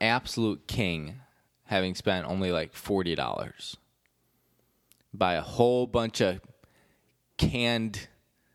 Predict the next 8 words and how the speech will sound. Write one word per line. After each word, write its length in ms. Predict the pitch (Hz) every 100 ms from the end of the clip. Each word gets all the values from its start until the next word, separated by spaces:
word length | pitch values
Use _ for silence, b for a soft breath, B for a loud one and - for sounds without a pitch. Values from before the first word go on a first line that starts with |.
| -
shrimp. 640 | - - 123 104 82 - - _ _ _ _ _ _ _ _ _ 90
All 60 |
right, 180 | 98 98
Grandma 260 | 107 104 107
Sal, 520 | - 110 107 113 120 _ _ _ _ _ _ _ -
there's 220 | 104 110
your 100 | 107
ticket. 480 | 90 - 101 - -